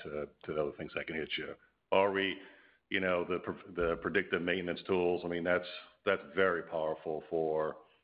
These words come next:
for, uh, for what that can do with, uh, with blown engines and, and reliability and uptime and reduction of road calls. This, this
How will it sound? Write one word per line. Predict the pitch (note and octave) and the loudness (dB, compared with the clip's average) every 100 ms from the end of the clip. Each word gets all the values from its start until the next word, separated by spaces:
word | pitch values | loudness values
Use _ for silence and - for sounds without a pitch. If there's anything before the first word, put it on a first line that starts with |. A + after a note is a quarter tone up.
| _ _ _ | _ _ _
for, | E2 D#2+ D2+ D2 D2+ | 0 2 2 -2 -2
uh, | D2+ C#2+ | -2 0
for | E2+ | 2
what | D#2+ E2 | 2 4
that | E2+ D#2+ | 2 2
can | E2 | -2
do | D#2+ D#2+ D#2 | -2 0 0
with, | D2+ D2 - | 0 -4 -4
uh, | D#2+ D2+ D2+ C#2+ - - - | -4 -4 -6 -8 -12 -18 -14
with | F#2 E2 - | -4 -4 -2
blown | F#2 E2+ D#2+ | 2 4 4
engines | D#2+ D#2 D#2+ D#2+ D2+ | 0 -2 -2 -2 -4
and, | D#2 D2+ D#2+ | -6 -6 -6
and | E2 D#2 | -6 0
reliability | D#2+ D#2+ D2+ D#2+ D#2+ | 2 2 2 0 2
and | D#2 | 2
uptime | D#2+ E2 F2 E2 D#2+ D2+ | 0 0 2 2 2 -2
and | D2+ C#2+ _ _ - _ - | -8 -12 _ _ -20 _ -8
reduction | D#2 F2 E2 F2 | 0 2 2 -2
of | D2+ | 2
road | D#2 D#2 - | 2 2 0
calls. | D#2+ D#2 D2+ D2 - - - _ - | 2 4 2 -4 -14 -20 -20 _ 0
This, | F2 - - _ - | 0 0 -14 _ -4
this | F2 | -4